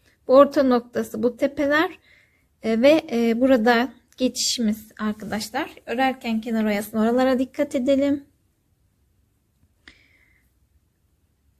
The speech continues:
İpimi aldım.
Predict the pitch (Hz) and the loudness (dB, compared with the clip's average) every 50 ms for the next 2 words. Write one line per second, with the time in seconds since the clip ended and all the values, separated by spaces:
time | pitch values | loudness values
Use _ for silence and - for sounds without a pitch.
0 | _ _ _ _ _ _ _ _ _ _ _ _ _ _ _ _ _ _ _ _ | _ _ _ _ _ _ _ _ _ _ _ _ _ _ _ _ _ _ _ _
1 | _ - 294 269 277 - - 285 254 226 - - 208 240 254 262 269 262 254 247 | _ -10 -10 -10 -10 -8 -4 -2 0 0 0 0 0 0 2 2 0 0 0 2
2 | 247 254 262 269 254 | 2 2 2 0 -2